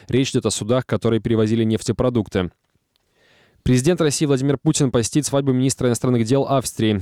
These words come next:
Об этом сообщил пресс-секретарь российского лидера Дмитрий Песков. Он отметил, что Путин заедет на свадьбу по дороге в Берлин.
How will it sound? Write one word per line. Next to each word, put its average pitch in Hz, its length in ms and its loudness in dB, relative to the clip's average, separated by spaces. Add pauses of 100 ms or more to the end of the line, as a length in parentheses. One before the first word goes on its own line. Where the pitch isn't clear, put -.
Об 110 140 0
этом 117 220 0
сообщил 113 380 0
пресс-секретарь 120 500 -2
российского 113 420 0
лидера 135 260 2
Дмитрий 117 300 -2
Песков. 123 440 -2
Он 110 100 0
отметил, 131 340 0
что - 180 -4
Путин 127 320 0
заедет 113 420 0
на 101 80 0
свадьбу 131 360 -2
по 117 100 -2
дороге 113 320 0
в 104 60 -6
Берлин. 123 420 0